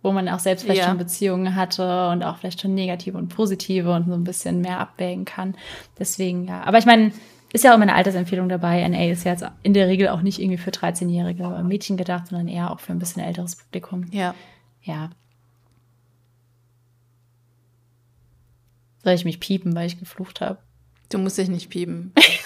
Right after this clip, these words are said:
Speaker 2: Ich hab
Speaker 1: Okay.
Speaker 2: auch schon, ich hab vorhin Arschloch gesagt.
Speaker 1: Stimmt. Dein Fluchcount ist eh viel, viel höher als meiner. Ich weiß nicht,
Speaker 2: Ist
Speaker 1: was
Speaker 2: er
Speaker 1: das für eine
Speaker 2: tatsächlich?
Speaker 1: verrück-, was ist für eine verrückte Welt hier in diesem Podcast?
Speaker 2: Ist er tatsächlich.
Speaker 1: <laughs> Ja.
Speaker 2: Dabei sind Menschen immer so schockiert, wenn ich fluche. Ich weiß gar nicht, warum.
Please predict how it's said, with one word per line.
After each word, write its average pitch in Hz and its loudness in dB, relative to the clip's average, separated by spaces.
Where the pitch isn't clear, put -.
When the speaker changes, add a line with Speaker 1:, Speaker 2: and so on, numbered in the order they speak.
Speaker 2:
Ich - 12
hab - 8
Speaker 1:
Okay. - -2
Speaker 2:
auch 277 8
schon, 180 -2
ich - -4
hab 190 2
vorhin 175 -4
Arschloch 180 -4
gesagt. 170 -10
Speaker 1:
Stimmt. 262 4
Dein 285 12
Fluchcount 320 4
ist 233 -2
eh 233 2
viel, 233 -2
viel 226 -2
höher 220 2
als 190 0
meiner. 208 2
Ich 233 -2
weiß 208 2
nicht, 202 4
Speaker 2:
Ist 220 12
Speaker 1:
was 262 12
Speaker 2:
er 294 12
Speaker 1:
das 233 10
für 214 10
eine 233 12
Speaker 2:
tatsächlich? - 12
Speaker 1:
verrück-, 262 10
was 330 12
ist 349 6
für 392 8
eine 339 12
verrückte 269 8
Welt 233 6
hier 254 4
in 247 10
diesem 220 4
Podcast? 214 -4
Speaker 2:
Ist 277 8
er 233 4
tatsächlich. 226 4
Speaker 1:
<laughs> - -20
Ja. 208 6
Speaker 2:
Dabei 202 6
sind 208 2
Menschen 220 2
immer 208 2
so 214 -2
schockiert, - -2
wenn 185 -2
ich 180 -6
fluche. 214 -6
Ich - -20
weiß 214 -8
gar 202 -6
nicht, 202 -10
warum. 170 -8